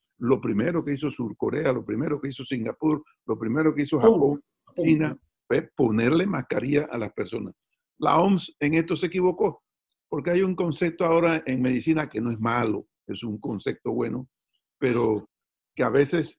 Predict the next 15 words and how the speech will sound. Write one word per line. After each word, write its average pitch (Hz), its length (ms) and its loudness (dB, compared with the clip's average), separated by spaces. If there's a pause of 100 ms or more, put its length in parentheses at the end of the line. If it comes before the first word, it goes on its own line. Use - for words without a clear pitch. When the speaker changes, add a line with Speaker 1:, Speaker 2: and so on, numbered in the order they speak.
Speaker 1:
cuando 120 220 -4
se 120 140 -6
trata 143 240 -2
de 156 60 0
enfermedades 135 520 0
nuevas, 147 480 0 (340)
esos 147 260 -2
conceptos 139 540 -4
no 139 140 -2
tienen 143 280 -2
mucha 151 360 -2
cabida, 110 520 -4
que 117 100 -6
es 135 180 2
el, 127 140 -6